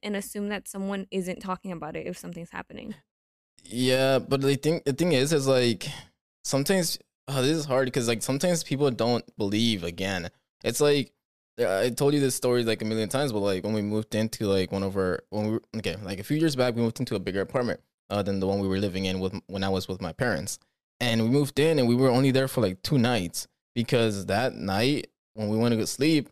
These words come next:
Speaker 2: my mom was, like, super uneasy. Like, she was, like, anxiety to, like, the highest, you know? And we all decided to sleep in the same room that night, uh, just 'cause it was, like, you know, just nice. Um, uh,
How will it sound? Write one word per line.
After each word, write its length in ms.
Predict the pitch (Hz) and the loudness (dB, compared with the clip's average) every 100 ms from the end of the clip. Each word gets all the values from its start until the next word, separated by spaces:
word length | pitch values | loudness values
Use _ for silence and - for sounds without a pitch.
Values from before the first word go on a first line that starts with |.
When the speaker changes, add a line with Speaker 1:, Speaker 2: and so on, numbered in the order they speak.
| _ | _
Speaker 2:
my 80 | 110 | -4
mom 240 | 107 113 | 0 2
was, 160 | 127 113 | 2 0
like, 140 | 98 | -2
super 440 | - - 120 113 104 | -2 -2 -2 0 -2
uneasy. 600 | 98 98 92 85 78 113 | -2 -4 -6 -8 -12 -8
Like, 160 | 101 95 | -6 -4
she 200 | - 120 | 0 2
was, 200 | 120 104 | 4 2
like, 260 | 101 90 _ _ _ _ _ - | 0 -2 _ _ _ _ _ -10
anxiety 580 | 110 101 95 110 110 104 | -6 -4 -2 0 0 -2
to, 120 | - | -4
like, 200 | 95 90 | -6 -6
the 120 | - 95 | -8 -10
highest, 580 | 101 95 95 - - | -6 -6 -6 -10 -12
you 100 | - | -10
know? 240 | 92 131 185 _ _ - | -4 -2 -4 _ _ -4
And 120 | 113 | 0
we 100 | 117 | 2
all 80 | 131 | 2
decided 280 | 151 156 143 | 0 -2 -2
to 60 | |
sleep 160 | 123 123 | -2 0
in 60 | 127 | 0
the 80 | 104 | 0
same 160 | 110 | -2
room 140 | 101 101 | -2 -4
that 100 | 82 | -4
night, 240 | 85 85 _ _ - | -6 -8 _ _ -6
uh, 200 | 98 95 | -2 -2
just 200 | 107 - | -2 -4
'cause 160 | 110 107 | -2 0
it 40 | |
was, 160 | 101 90 | -2 -2
like, 160 | 85 110 | -6 -6
you 60 | |
know, 120 | 120 151 _ _ | -6 -8 _ _
just 140 | - - | -14 -8
nice. 260 | 156 117 - _ _ - | -6 -8 -12 _ _ -6
Um, 360 | 104 107 104 101 | -2 0 0 0
uh, 200 | 92 | -2